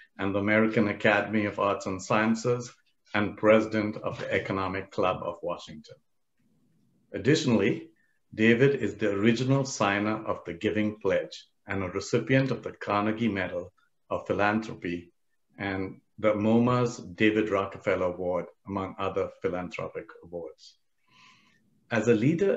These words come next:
in the area of patriotic philanthropy, David has also made transformative gifts for the restoration or repair of numerous institutions, including the Washington Mon-,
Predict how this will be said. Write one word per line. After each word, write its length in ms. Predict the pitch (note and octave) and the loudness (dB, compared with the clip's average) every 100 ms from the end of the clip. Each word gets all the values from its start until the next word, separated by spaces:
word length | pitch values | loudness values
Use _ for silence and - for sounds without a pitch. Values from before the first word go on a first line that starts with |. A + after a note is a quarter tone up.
| - | 0
in 140 | A#2 | 0
the 180 | G#2+ - | 0 2
area 320 | A2 A2+ B2+ | 4 6 4
of 300 | A2+ F#2+ - _ | 4 -2 -8 _
patriotic 720 | - A2 - A2 A#2 C3 - - _ - | 2 2 4 4 4 2 -4 -10 _ -6
philanthropy, 760 | F#2+ F#2 F2 F2 - F2 E2 _ _ _ _ _ _ | -2 -2 -6 -12 -14 -14 -16 _ _ _ _ _ _
David 340 | A2+ A2+ C#3 | 4 6 4
has 200 | - A2 | 2 0
also 380 | - A2 - B2 | 4 4 4 2
made 220 | B2 B2 | 0 -2
transformative 920 | - A#2 A2+ A2 - C3+ D3 C3+ A2 | -2 0 0 -2 2 2 4 0 -2
gifts 300 | - F2+ - | -4 -4 -6
for 100 | - | -8
the 120 | F2+ G2 | -4 2
restoration 800 | G#2+ G#2+ - G#2+ A2 G#2+ A2 G2+ | 2 2 -2 0 2 2 -2 -4
or 120 | F#2+ | -4
repair 580 | F#2 - G2+ G#2 G2 - _ _ - | -4 0 2 2 0 -6 _ _ 2
of 260 | A#2+ - | 2 2
numerous 880 | A2+ A2+ C3+ D#3+ B2 F#2 - - - - | 4 6 6 4 2 -2 -4 -12 -16 -10
institutions, 840 | G2 - F#2+ G2 F#2 - E2+ F2 | -10 -10 -10 -8 -8 -8 -12 -8
including 600 | F#2+ F#2 C#3 D3 C3 G#2 | -8 -4 0 2 2 -2
the 80 | F2+ | -2
Washington 540 | F#2 G2 - F#2+ G2+ | -2 -2 -4 -8 -6
Mon-, 320 | G2+ A2+ A2 | -4 -2 -2